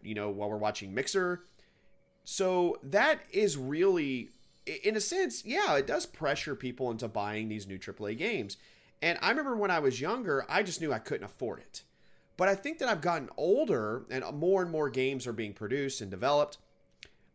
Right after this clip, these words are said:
I see how that kind of is a real thing, the fear of missing out. I don't wanna be, you know, especially being a content creator and a streamer, sometimes you don't wanna be that streamer that's not playing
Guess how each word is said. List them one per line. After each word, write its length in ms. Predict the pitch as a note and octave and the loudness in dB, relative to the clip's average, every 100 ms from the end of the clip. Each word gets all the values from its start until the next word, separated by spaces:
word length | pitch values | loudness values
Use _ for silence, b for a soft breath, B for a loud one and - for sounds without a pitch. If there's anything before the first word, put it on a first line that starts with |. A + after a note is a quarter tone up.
| _ | _
I 300 | B2+ E3 C4+ | 2 2 2
see 320 | A#3 - B3+ A#3 | 0 -4 -4 0
how 140 | D3 | 0
that 340 | B2 C#3 - | 2 0 0
kind 220 | - C3 C#3+ | -4 -2 -2
of 100 | - | -4
is 180 | A#2 | -2
a 60 | C#3 | -2
real 520 | A2 G2+ G3 G#3 D#3+ | -4 -8 -2 0 0
thing, 520 | F3 - E4+ A2 F#2+ b b b | -2 -4 -2 -4 -6 b b b
the 80 | D3 | -8
fear 340 | D3 C#3+ D3 F3+ | -6 -4 -2 -2
of 140 | D3 | -2
missing 400 | A#2 A2+ C#3 C3 | -2 -2 -4 -6
out. 420 | D#3 A3+ G#2 - b b b - | -6 -6 -8 -12 b b b -2
I 260 | C#3 G3+ | 0 0
don't 340 | A3+ G#3+ G#3 C#3 | 2 2 2 2
wanna 280 | E3+ E3+ D3+ | 0 0 -2
be, 360 | B2+ C#3 C3+ B2+ | -2 -4 -4 -4
you 120 | D3 | -4
know, 60 | |
especially 340 | C#3+ - B3 G#3+ | -2 -2 -2 -2
being 200 | F3 D3 | -2 -2
a 40 | |
content 380 | - E3 F3 C#3 | -4 -4 -4 -4
creator 220 | C3 A#2 | -2 -2
and 80 | A2 | -4
a 40 | |
streamer, 600 | - A#3 C#4 A3 A2 G#2+ b b b b | -6 -6 -4 -4 -4 -6 b b b b
sometimes 640 | - G3+ C4+ A#3+ G#3+ C3 | -4 -2 0 0 0 0
you 160 | D3 G#3 | -4 -2
don't 280 | E3+ F#3+ C3+ | 2 2 0
wanna 200 | D#3+ D#3 | -2 -2
be 180 | D3 C3 | -2 0
that 200 | A#2+ - | 0 -2
streamer 480 | - F3+ F#3 B2+ | -2 -2 0 -2
that's 340 | A2+ A2 - - | -2 -2 -2 -6
not 640 | G#2+ A2 A2+ A#2 - - | -4 -2 0 0 -2 -8
playing 640 | - B2 A2+ G#2+ G#2 G2 | -6 -4 -2 -2 -4 -10